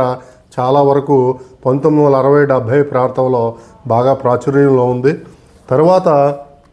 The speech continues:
మనం ఇది విజేత వారి పెద్ద బాల శిక్ష.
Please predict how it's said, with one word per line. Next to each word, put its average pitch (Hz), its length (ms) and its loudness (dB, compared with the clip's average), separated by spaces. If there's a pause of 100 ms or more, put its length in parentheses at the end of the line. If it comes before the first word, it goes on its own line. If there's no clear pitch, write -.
(460)
మనం 151 320 0 (320)
ఇది 156 520 2
విజేత 170 440 0
వారి 156 500 4 (880)
పెద్ద 139 160 -2
బాల 147 240 2
శిక్ష. 139 280 -10